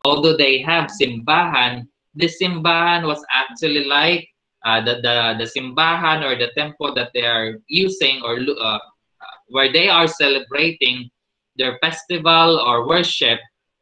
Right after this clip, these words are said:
that is from the house of the, the large house of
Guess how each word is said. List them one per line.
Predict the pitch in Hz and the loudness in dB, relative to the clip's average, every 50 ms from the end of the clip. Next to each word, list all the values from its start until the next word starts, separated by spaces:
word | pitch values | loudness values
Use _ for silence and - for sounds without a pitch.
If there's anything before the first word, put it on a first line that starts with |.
| _ - | _ 0
that | 180 190 202 196 - - | 0 0 0 -2 -4 -2
is | 165 160 160 165 160 - - - _ _ _ _ | 0 2 2 0 -2 -6 -12 -20 _ _ _ _
from | - 156 151 156 160 160 151 - | 0 2 2 2 2 0 -2 -2
the | 139 135 | -2 -4
house | 131 - 135 135 135 139 143 143 143 143 143 - - | -2 -2 0 2 2 4 2 2 0 -2 -4 -8 -4
of | 117 120 117 113 110 - | 0 0 0 0 -2 -4
the, | 117 113 113 123 131 123 123 | -4 -2 0 2 0 0 0
the | 123 123 | -4 -4
large | 123 127 135 147 156 156 156 - - - - | -2 0 2 4 2 2 0 -4 -8 -14 -6
house | - 123 127 127 127 - - - - | -2 2 2 2 2 0 -4 -4 -2
of | 110 113 110 | -2 -2 -2